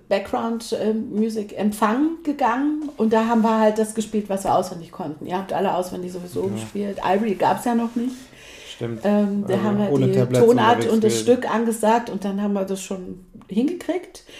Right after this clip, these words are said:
Speaker 1: Und, äh, die Sarah ist in der Zwischenzeit dann zu uns in die Wohnung gefahren mit unserem Auto, hat den Rechner dort gefunden, hat dann mir ins Hotel auf deren E-Mail-Adresse die ganzen Sheets für abends geschickt.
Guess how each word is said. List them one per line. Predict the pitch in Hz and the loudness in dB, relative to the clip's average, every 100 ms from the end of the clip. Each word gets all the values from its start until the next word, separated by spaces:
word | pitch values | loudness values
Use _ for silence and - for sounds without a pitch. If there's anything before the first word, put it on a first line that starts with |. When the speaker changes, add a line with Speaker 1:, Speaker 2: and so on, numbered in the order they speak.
| - - - - - | -20 -20 -20 -6 6
Speaker 1:
Und, | 226 226 214 - | 6 6 2 -2
äh, | - 208 208 | 2 4 2
die | 208 202 | 0 -4
Sarah | - 180 269 330 277 | -2 2 2 2 0
ist | 262 | 0
in | 254 | -2
der | 233 | -4
Zwischenzeit | - 233 233 226 214 214 | -6 -8 -4 -2 0 0
dann | 214 214 214 | 0 0 -2
zu | 202 | -2
uns | 233 254 | -2 -2
in | 208 | -2
die | 202 | -2
Wohnung | 190 247 320 233 | 0 0 2 0
gefahren | - - 185 196 | -2 -8 -6 -2
mit | 208 208 | -2 0
unserem | 220 240 208 | -4 -4 -4
Auto, | 190 220 311 - 185 202 294 - - - - - - | -2 -2 -2 -6 -6 -4 -4 -6 -20 -20 -20 -20 -4
hat | 226 240 - - _ - | -2 -2 -4 -14 _ 0
den | 208 | 0
Rechner | 196 220 240 269 226 | 2 0 0 -2 0
dort | 208 226 - - - - | 0 0 -2 -16 -12 -8
gefunden, | 214 - 277 311 277 269 - - | -4 0 0 2 -2 -2 -8 -6
hat | 214 214 | -2 2
dann | 226 220 | 2 4
mir | 247 247 233 | 2 0 2
ins | 262 - 254 | 2 2 -4
Hotel | 247 240 247 | -2 2 2
auf | 196 208 | 2 0
deren | 220 226 220 | 0 2 2
E-Mail-Adresse | 226 240 196 190 190 185 220 233 - - - | 0 -2 -4 -8 -10 -8 -8 -8 -12 -10 -4
die | 214 | 0
ganzen | 214 208 196 | 0 0 -2
Sheets | - 262 277 - | -4 -2 -2 -2
für | 202 | 0
abends | 143 226 233 - - | 0 0 0 -2 -6
geschickt. | 185 - 254 - | -6 -2 -2 -4